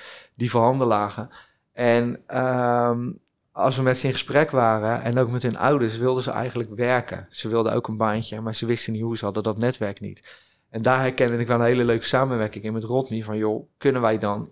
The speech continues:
bij jou intakes komen doen, weet je, met de wijkagent? Vragen naar jongeren mee." En, eh, nou, jongeren stonden er ook best wel voor open, hè. We hadden echt wel aan vertrouwen gewerkt. Dus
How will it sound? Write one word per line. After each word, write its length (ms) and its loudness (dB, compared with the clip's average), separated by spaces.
bij 140 -6
jou 280 2
intakes 440 -2
komen 260 -2
doen, 140 -4
weet 180 -6
je, 60 -8
met 140 -8
de 60 -8
wijkagent? 560 -2
Vragen 340 0
naar 100 -2
jongeren 380 0
mee." 460 0
En, 260 -4
eh, 260 0
nou, 180 -2
jongeren 320 0
stonden 320 -2
er 60 0
ook 80 -2
best 200 0
wel 80 -4
voor 140 -6
open, 280 -4
hè. 60 -4
We 60 -4
hadden 160 -4
echt 120 -8
wel 100 0
aan 140 0
vertrouwen 500 -2
gewerkt. 340 -6
Dus 160 -10